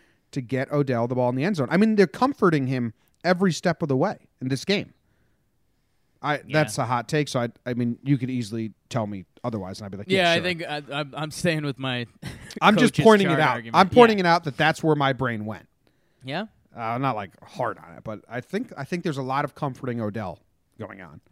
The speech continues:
Speaker 2: What do you think about the Eli Q B sneaks, though? Those were good.
Speaker 1: He's never done 'em in his career. I tweeted out that I think Pat Shurmur has Eli doing Q B sneaks for the first time in his career when he's this old just to get him injured.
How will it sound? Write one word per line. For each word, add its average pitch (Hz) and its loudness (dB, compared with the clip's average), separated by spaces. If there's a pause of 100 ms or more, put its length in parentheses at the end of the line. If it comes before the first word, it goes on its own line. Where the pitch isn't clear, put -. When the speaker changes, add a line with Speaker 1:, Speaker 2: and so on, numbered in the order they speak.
Speaker 2:
What 151 -8
do 143 -8
you 139 -8
think 139 -12
about 131 -10
the 123 -8
Eli 123 -6
Q 123 -10
B 117 -8
sneaks, 143 -14
though? - -20
Those 127 -6
were 120 -8
good. 98 -16 (1300)
Speaker 1:
He's 196 2
never 226 4
done 190 4
'em 208 2
in 160 4
his 135 0
career. 160 2
I 147 2
tweeted 233 -2
out 151 0
that 147 -6
I 139 -2
think 202 -8
Pat 156 -4
Shurmur 156 -6
has 123 -8
Eli 139 -2
doing 127 -4
Q 143 -6
B 135 -4
sneaks - -8 (100)
for - -8
the 123 -6
first 131 -6
time 131 -4
in 123 -4
his 117 -6
career 156 -2
when 120 -4
he's 107 -8
this 117 -10
old 156 -2
just 120 -10
to 120 -8
get 117 -8
him 110 -6
injured. 135 -8